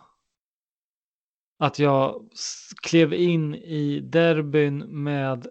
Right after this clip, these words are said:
en helt annan inställning. Alltså, det har, har säkert hänt flera gånger efter det och innan det också. Men inför säsongen när vi hade värvat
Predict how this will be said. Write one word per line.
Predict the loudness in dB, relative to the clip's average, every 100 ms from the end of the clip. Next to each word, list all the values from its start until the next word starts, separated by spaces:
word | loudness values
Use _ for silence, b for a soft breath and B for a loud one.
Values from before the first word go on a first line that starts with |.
| -12
en | -6 -4
helt | -4 -6 2 6 8 6 4 2 -6 -4
annan | -2 -2 -4 -4 -6 -8 -14 _ _ _ _ _ _ _ _
inställning. | 0 2 0 0 4 6 4 0 -2
Alltså, | -6 -4 -4 -6 -10 -16 -14 -4
det | 4 6
har, | 6 6
har | 6
säkert | 6 2 2
hänt | 0
flera | 2 4 6 6
gånger | 2 0
efter | -2 -4 -2 0
det | 4 4 4
och | 2 0 0
innan | 0 0 0 0
det | 0 2
också. | 0 -2 -2 -2 -2 -4
Men | 2 2 2 -2 b b b b b b _ _ _ _ _ _ _ _
inför | 0 0 2 2 2
säsongen | 0 -2 -2 -2 -4 -8 -8
när | -4 -4
vi | 0 -2
hade | -2 -4
värvat | -4 -2 0 0 -2 -2 -4